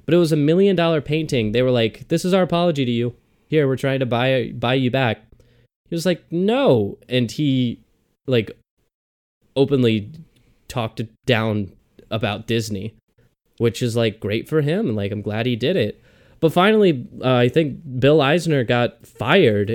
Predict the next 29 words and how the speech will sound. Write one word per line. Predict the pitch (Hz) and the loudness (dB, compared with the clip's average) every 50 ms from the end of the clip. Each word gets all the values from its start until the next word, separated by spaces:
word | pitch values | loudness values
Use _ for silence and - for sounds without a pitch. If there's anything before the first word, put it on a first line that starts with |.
| - - | -6 -4
and | 107 113 110 110 107 107 104 | -2 -2 0 0 0 2 4
they | 117 117 | 4 4
replaced | 117 113 113 - 147 151 - - | 4 2 0 0 -2 0 0 -2
him | 151 | -2
with | 139 123 | -2 -2
somebody | - 151 139 147 139 120 117 | -2 -2 0 0 2 2 2
else, | 135 151 147 - - | 2 2 0 -2 -2
and | - 120 120 113 | -2 -2 0 0
the | 110 | 2
new | 110 120 147 170 | 2 2 2 2
guy | 170 156 139 131 | 2 2 4 4
was, | 120 117 113 104 104 110 107 - - - _ _ - | 2 2 0 -2 -4 -10 -10 -12 -14 -20 _ _ -4
like, | 127 120 113 110 - | -2 -2 -2 -2 -2
he | 151 147 | -4 -4
sent | - - 156 147 143 | -2 0 0 0 0
out | 143 147 127 | 0 -2 -2
a | |
press | - - 139 139 135 - | -2 -2 -2 -2 -2 -4
release | 131 120 120 - - | -4 -4 -4 -2 -2
immediately | 107 104 110 113 120 110 101 101 | -2 -2 0 0 0 -2 -2 -4
and | 101 98 | -4 -6
was, | 101 101 - | -6 -8 -8
like, | 110 101 95 92 - - | -8 -8 -8 -10 -12 -12
sincerely | - - 110 107 101 - - - 120 113 113 117 117 110 107 104 101 98 - _ _ _ _ _ _ - | -10 -8 -8 -8 -8 -10 -8 -6 -4 -2 -2 -2 -2 -2 -2 -2 -4 -6 -8 _ _ _ _ _ _ -12
apologetic, | - 110 - 120 120 117 117 107 - 107 101 107 104 98 - - - - - - | -10 -6 -4 -2 0 0 0 -2 -4 -4 -4 -2 -4 -4 -6 -12 -20 -20 -20 -18
uh, | - 104 101 98 98 | -14 -12 -10 -8 -8
about | 101 101 101 107 - 107 | -8 -6 -6 -6 -6 -4
what | 107 107 101 | -4 -4 -4
happened. | 98 104 104 107 - 107 98 98 92 - | -4 -6 -6 -6 -4 -6 -6 -6 -8 -12